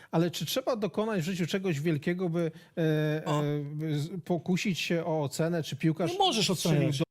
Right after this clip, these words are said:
Speaker 2: No i patrzcie, zgadzamy się z Krzysztofem Stanowskim.
Speaker 1: dobrze,
Speaker 3: Się-
Speaker 1: czy źle? No to jest tylko piłka nożna. Efekt też ma znaczenie. No, gdyby każdy zawodnik się znajdował w pozycji strzeleckiej, ale koniec końców jej nie wykorzystywał, to szukał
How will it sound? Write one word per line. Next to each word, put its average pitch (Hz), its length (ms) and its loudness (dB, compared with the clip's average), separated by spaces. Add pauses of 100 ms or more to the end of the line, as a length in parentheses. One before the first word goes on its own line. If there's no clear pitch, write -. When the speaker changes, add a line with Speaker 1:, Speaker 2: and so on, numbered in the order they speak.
(120)
Speaker 2:
No 339 120 2
i 254 80 4
patrzcie, 190 380 0
zgadzamy 240 480 4
się 202 120 0
z - 80 -2
Krzysztofem 175 500 -2
Stanowskim. 147 600 -6 (520)
Speaker 1:
dobrze, 160 240 2
Speaker 3:
Się- 160 100 2
Speaker 1:
czy 156 160 2
źle? 135 280 0 (300)
No 190 60 -2
to 302 100 -4
jest 233 140 -6
tylko 302 200 -2
piłka 294 300 0
nożna. 156 300 0 (320)
Efekt 165 380 0
też - 240 -4
ma 180 140 0
znaczenie. 127 480 -2
No, 123 120 -4
gdyby 160 300 -2 (280)
każdy 170 320 0
zawodnik 156 420 0
się 156 160 0
znajdował 143 560 0
w 117 60 -14
pozycji 127 380 -4
strzeleckiej, 120 600 -4
ale 135 180 0
koniec 143 340 -2
końców 135 280 -4
jej 143 100 0
nie 139 120 0
wykorzystywał, 135 680 -2 (220)
to 160 100 -2
szukał 151 340 0